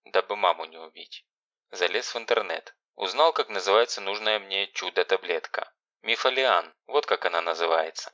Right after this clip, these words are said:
Использовать в течение семидесяти двух часов после контакта. Семьдесят два часа – это трое суток. Время есть. Облегченно подумал я тогда, прочитав инструкцию к применению.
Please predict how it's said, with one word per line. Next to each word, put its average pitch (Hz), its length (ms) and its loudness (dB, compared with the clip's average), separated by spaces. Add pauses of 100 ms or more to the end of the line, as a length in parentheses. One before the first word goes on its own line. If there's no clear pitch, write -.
(220)
Использовать 127 640 0
в - 60 -6
течение 123 440 -2
семидесяти 98 600 -4
двух 95 220 -8
часов - 400 0
после 92 300 -2
контакта. - 600 -4 (400)
Семьдесят 101 560 -2
два 98 140 4
часа – 107 500 0 (100)
это 92 200 -4
трое 98 280 0
суток. - 480 -4 (200)
Время 92 340 0
есть. 95 460 -2 (240)
Облегченно 113 680 -2
подумал 90 460 0
я 85 100 -2
тогда, - 540 0
прочитав - 460 -2
инструкцию 98 560 -6
к - 80 -20
применению. 92 680 -8